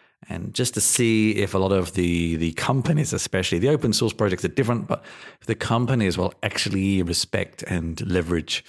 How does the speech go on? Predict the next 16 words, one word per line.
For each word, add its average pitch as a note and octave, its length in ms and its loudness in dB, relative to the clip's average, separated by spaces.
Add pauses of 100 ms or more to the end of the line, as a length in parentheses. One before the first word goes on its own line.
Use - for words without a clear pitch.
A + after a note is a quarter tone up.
(320)
some F2 520 -2
of, D3 720 -4 (1120)
uh, A#2+ 560 -2
the B2 220 -2
knowledge A2+ 460 4 (260)
from F#2 200 0
these F2 200 0
language E2+ 340 0
groups F#2 240 -2
in F#2 80 0
these F2+ 100 -2
parts - 240 -4
of - 40 -10
the G#2+ 80 -6
world C2+ 220 -2 (100)
too. - 460 -2